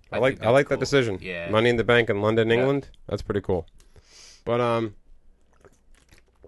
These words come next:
Speaker 1: money does a lot, man.
Speaker 2: Hey.
Speaker 1: Money can buy you
Speaker 2: We, we
Speaker 1: happiness.
Speaker 2: all
Speaker 1: It can
Speaker 2: know
Speaker 1: buy
Speaker 2: that.
Speaker 1: you escape. It can buy you from doing time.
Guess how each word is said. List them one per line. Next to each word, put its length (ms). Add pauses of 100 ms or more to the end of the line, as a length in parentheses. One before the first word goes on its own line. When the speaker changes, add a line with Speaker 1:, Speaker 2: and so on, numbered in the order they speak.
(720)
Speaker 1:
money 260
does 160
a 60
lot, 240
man. 240 (920)
Speaker 2:
Hey. 320
Speaker 1:
Money 260
can 160
buy 240
you 160
Speaker 2:
We, 60
we 40
Speaker 1:
happiness. 520
Speaker 2:
all 80
Speaker 1:
It 80
can 140
Speaker 2:
know 60
Speaker 1:
buy 200
Speaker 2:
that. 60
Speaker 1:
you 200
escape. 580 (920)
It 80
can 160
buy 240
you 160
from 180
doing 260
time. 680